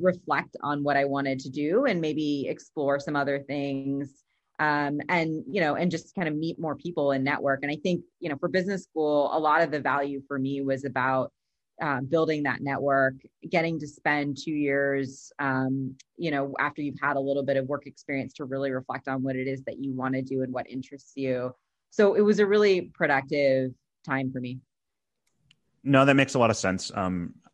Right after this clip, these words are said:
Speaker 2: I call myself a retired consultant, um, but I, I had a very similar path, um, three years at Deloitte, and for the same reasons. But I would say the one, to your point, the one thing that is nice about it is because you do get a lot, do a lot of different things as a consultant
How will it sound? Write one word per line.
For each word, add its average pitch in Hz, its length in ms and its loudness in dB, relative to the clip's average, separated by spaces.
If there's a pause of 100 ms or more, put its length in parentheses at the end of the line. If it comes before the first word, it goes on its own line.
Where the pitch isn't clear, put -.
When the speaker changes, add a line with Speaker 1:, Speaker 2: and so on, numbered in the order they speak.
(120)
Speaker 2:
I 107 200 2
call - 320 -2
myself 104 340 4
a 95 80 2
retired 90 420 2
consultant, 101 540 -6 (180)
um, 82 280 -2
but 85 340 -2
I, 110 140 0
I 90 360 -6 (140)
had 104 160 -2
a 104 40 -2
very 95 200 2
similar 87 240 -4
path, 85 400 -2 (100)
um, 87 200 -4
three 101 220 -4
years 95 140 2
at 90 120 -2
Deloitte, 82 400 0
and 90 180 -6 (160)
for 226 100 -4
the 101 80 -2
same 92 220 -4
reasons. 90 300 -6
But 113 180 4
I 101 80 2
would 127 180 4
say 110 160 2
the 95 80 0
one, 95 280 -2 (320)
to - 80 -8
your 127 80 4
point, 110 200 0
the 95 60 -2
one 117 160 4
thing 110 160 0
that 104 140 4
is 101 160 -2
nice 90 200 0
about 92 280 2
it 90 100 0
is 92 100 -4
because 117 300 -2
you 120 60 0
do 101 120 -2
get 101 140 -2
a - 20 0
lot, 95 360 0
do 120 180 4
a - 20 -2
lot 95 200 2
of 95 80 0
different - 360 -8
things 104 360 -4
as 98 100 -6
a 104 60 -8
consultant 98 500 -6